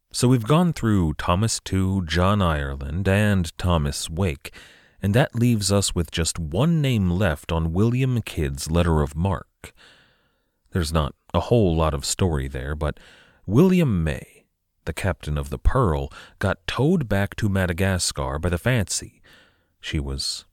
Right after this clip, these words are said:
pretty badly damaged and wouldn't have made it on her own.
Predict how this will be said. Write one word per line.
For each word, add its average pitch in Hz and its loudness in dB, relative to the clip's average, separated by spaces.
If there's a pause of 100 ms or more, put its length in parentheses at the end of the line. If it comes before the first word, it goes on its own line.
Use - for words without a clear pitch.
(180)
pretty 82 -4
badly 73 -2
damaged 85 0
and 85 0
wouldn't 117 2
have 87 -2
made 87 0
it 73 -2
on 69 0
her 69 -2
own. 71 -4